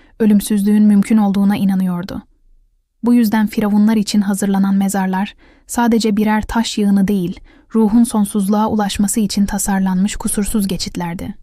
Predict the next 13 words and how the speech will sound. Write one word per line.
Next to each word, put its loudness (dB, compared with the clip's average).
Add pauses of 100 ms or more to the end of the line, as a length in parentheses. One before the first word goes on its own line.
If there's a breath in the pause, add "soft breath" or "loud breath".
(540)
Milyonlarca 2
taş -6
blok, -8 (160)
her 0
biri -2
tonlarca 0
ağırlıkta, -6 (360)
matematiksel -2
bir 0
hassasiyetle -4
üst -6
üste -6
yerleştirildi. -6